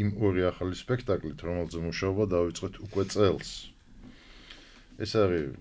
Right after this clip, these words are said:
ჩეხოვის მიხედვით წარმოებაში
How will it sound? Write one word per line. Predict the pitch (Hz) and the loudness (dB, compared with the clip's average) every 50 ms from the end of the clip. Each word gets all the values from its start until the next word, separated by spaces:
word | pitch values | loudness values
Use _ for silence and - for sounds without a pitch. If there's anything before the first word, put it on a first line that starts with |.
| - - | -16 -14
ჩეხოვის | - - 101 95 - - 90 85 82 - | -8 -4 -4 -4 -2 -2 -2 -2 -2 -4
მიხედვით | - 82 - - 82 76 71 71 69 - - - - - - - - - - - - _ - - - _ _ | -6 -10 -8 -6 -6 -6 -4 -8 -10 -10 -14 -18 -20 -20 -20 -20 -20 -20 -20 -20 -20 _ -20 -20 -20 _ _
წარმოებაში | - 90 87 85 87 87 85 80 73 71 67 - - | -2 0 0 0 2 0 -2 -2 -4 -4 -6 -6 -6